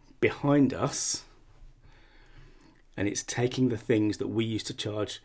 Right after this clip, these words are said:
good money for, and it's doing them automatically. And this may not be a particularly, um, cheerful thought for you <laughs> on a weekend, but on the other hand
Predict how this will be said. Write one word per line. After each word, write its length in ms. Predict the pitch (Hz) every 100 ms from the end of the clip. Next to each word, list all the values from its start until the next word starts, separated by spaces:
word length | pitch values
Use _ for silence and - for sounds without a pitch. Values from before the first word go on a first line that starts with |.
| -
good 180 | - 131
money 240 | 123 139 113
for, 480 | - 80 92 110 -
and 100 | 104
it's 140 | 104 -
doing 260 | 107 104
them 140 | 104 101
automatically. 720 | - 110 90 - - 80 - - - - - _ - - - - - - - - - - - - - - - -
And 160 | 127 165
this 120 | -
may 260 | 180 185 175
not 220 | 117 120
be 260 | 107 92
a 80 | 98
particularly, 840 | 120 127 131 - 120 107 104 107 -
um, 500 | 120 104 98 98 - - - - - - - - - - - - - - _ - -
cheerful 420 | - 131 113 113
thought 320 | 92 131 127 127
for 120 | 98
you 220 | 92 - - - -
<laughs> 300 | - - - -
on 120 | 165
a 40 |
weekend, 640 | 143 135 139 - 123 120 135 - - - - -
but 80 | 175
on 140 | 160
the 100 | 160
other 180 | 175 208
hand 560 | 127 104 87 107 147